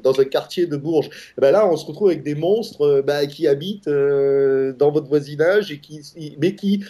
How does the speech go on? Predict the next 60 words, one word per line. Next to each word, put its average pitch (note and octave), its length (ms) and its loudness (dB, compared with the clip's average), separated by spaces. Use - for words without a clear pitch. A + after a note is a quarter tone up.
ont D#3 120 -2
gardé D#3+ 280 2
leurs D3+ 220 0
habitudes D3 380 -4
de, C3 720 -6
de C3+ 80 -4
monstres, D#3+ 360 -4
en A#2 80 -8
fait. A2+ 180 -2
On C3 160 -2
est, F3+ 180 4
euh, C3+ 400 4
dans C3 280 2
l'éléphant C#3 420 -2
dans D3 80 -2
le C#3 80 -4
magasin C3+ 320 0
de D3 60 -10
porcelaine, D3 600 0
dans B2+ 140 -2
le A#2+ 160 0
fish - 280 -14
out B2+ 180 0
of B2 120 -2
the B2+ 140 -6
tank, D#3 360 -4
comme B2+ 200 -4
disent B2+ 240 -16
les, A#2 320 -4
les A#2 240 -2
Américains. B2 540 0
Et, C#3 300 4
euh, C3 220 4
c'est C3+ 160 -2
un C#3 60 2
principe D3 360 -4
qui E3+ 80 -8
est - 100 -14
toujours G3 320 -4
drôle, F3+ 260 2
qui F3 140 -12
donne D3+ 180 -4
toujours G3 300 -4
de E3+ 80 0
la, C#3 320 -2
de C#3 100 -4
la C#3 80 2
comédie, D#3+ 400 -4
puisque - 280 -8
on C#3+ 100 0
confronte F#3+ 480 -2
en D3+ 120 0
fait, E3+ 320 0
euh, B2+ 420 0
des B2 160 -2
personnages D3+ 440 -2
à F3+ 40 2
des D3 100 -10
situations D#3+ 500 -2
simples. E3+ 540 -2